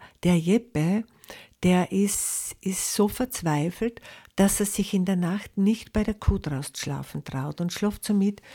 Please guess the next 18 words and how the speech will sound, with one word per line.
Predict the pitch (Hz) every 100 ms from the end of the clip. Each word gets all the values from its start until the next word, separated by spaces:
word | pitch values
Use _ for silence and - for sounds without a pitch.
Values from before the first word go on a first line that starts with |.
| - -
in | - 185
der | 190
großen | 180 160 156 180
Stube. | 165 - 175 170 165 131 - 135 _ _ _ _ _ _ _ _ _ _ _ _ _
Die | 147 147
anderen | 151 147 180 185
aber | 196 226
gehen | 220 160 165 160
noch | - -
raus, | 156 156 175 165
versorgen | - - 143 139 147
die | 156
Tiere | - 196 208 214 214 208 - - -
und | - 175 -
dann | 135 147 190 - _ _ -
kommt | - 151 151 -
die | 170
Nacht. | 170 127 131 - - - -